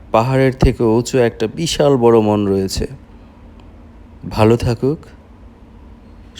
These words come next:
সব সময় ভালো মনের মানুষগুলো। তো এবার চলুন আসল পয়েন্টে আসা যাক। বন্ধুরা,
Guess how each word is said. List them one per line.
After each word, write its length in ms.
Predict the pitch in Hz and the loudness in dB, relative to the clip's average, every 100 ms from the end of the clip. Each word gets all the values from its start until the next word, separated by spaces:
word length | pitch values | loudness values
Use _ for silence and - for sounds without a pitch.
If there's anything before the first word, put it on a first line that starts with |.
| - | 0
সব 160 | 185 - - | 0 0 0
সময় 340 | 113 92 90 87 - 101 95 | 0 0 -4 -10 -12 -12 -4
ভালো 200 | 104 113 | 2 2
মনের 280 | 113 107 104 95 117 - - - 98 101 | 2 0 -2 -6 -12 -20 -20 -10 -4 -2
মানুষগুলো। 720 | 104 117 110 - - - - - - - - - - - - - - - | -2 -2 -4 -8 -10 -10 -10 -16 -20 -20 -20 -20 -20 -20 -20 -20 -20 -6
তো 40 | - | 0
এবার 260 | 120 139 107 147 - - - - - - - - | 2 2 2 -2 -8 -18 -20 -20 -20 -20 -20 -8
চলুন 380 | - 170 139 113 170 - - - - - - - - 127 | 0 2 2 0 -4 -10 -20 -20 -20 -20 -20 -12 -4 -4
আসল 260 | 160 180 160 - | -2 -2 -2 2
পয়েন্টে 360 | 110 98 95 92 | 0 0 -6 -8
আসা 140 | 98 104 | -8 -10
যাক। 140 | - - - - - - - - - - - 110 | -12 -16 -20 -20 -20 -20 -20 -20 -20 -20 -8 0
বন্ধুরা, 400 | 160 160 117 | 0 0 -6